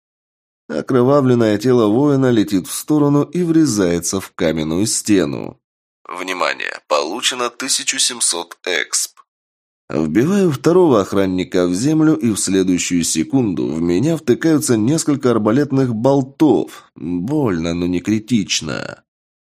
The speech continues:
Выдыхаю через ноздри клубок пара и, ударив в землю копытами, несусь в сторону следующих врагов, предварительно закрыв рукой лицо, чтобы мне не выбили глаза. Внимание!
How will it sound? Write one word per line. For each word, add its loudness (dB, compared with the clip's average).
Выдыхаю 2
через 2
ноздри 0
клубок 0
пара -2
и, -4
ударив 2
в -2
землю 0
копытами, -4
несусь -2
в -12
сторону 0
следующих 0
врагов, 0
предварительно 2
закрыв 0
рукой 2
лицо, 2
чтобы -4
мне -2
не -2
выбили -2
глаза. -2
Внимание! -2